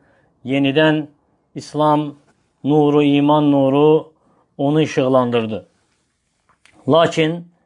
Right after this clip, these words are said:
bəzi böyük bütlər qalmaqda davam edirdi. Hansı ki, Peyğəmbər sallallahu aleyhi və səlləm Məkkənin fəthindən sonra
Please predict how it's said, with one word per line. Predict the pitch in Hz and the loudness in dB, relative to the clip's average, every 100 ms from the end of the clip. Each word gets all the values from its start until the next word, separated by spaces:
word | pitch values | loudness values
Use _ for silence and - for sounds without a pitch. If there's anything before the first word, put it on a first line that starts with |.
| _ _ _ _ _ _ | _ _ _ _ _ _
bəzi | 131 185 160 160 160 160 _ _ _ - | 0 0 0 -4 -6 -12 _ _ _ -12
böyük | 135 165 180 143 | -4 -4 -4 -8
bütlər | 139 156 151 135 113 _ _ _ _ _ _ _ - | -8 -2 0 -2 -4 _ _ _ _ _ _ _ 0
qalmaqda | 143 139 143 139 151 | 0 2 2 2 0
davam | 143 143 143 | 0 0 0
edirdi. | 120 113 104 | -2 -4 -6
Hansı | 117 123 131 | -8 -8 -10
ki, | - 127 | -6 -6
Peyğəmbər | 135 131 135 147 165 | 0 0 2 2 2
sallallahu | 160 147 143 143 156 143 | 2 -2 0 0 0 0
aleyhi | 147 151 | -4 -4
və | 135 | -6
səlləm | - 165 151 135 107 - _ _ _ _ _ | -4 -4 -2 -2 -6 -14 _ _ _ _ _
Məkkənin | 127 143 147 - 160 180 170 | -6 -4 -4 -4 -2 -2 -2
fəthindən | 165 147 160 156 175 | -2 -2 -4 -4 -4
sonra | 170 160 147 160 180 175 | -4 -2 2 2 2 -2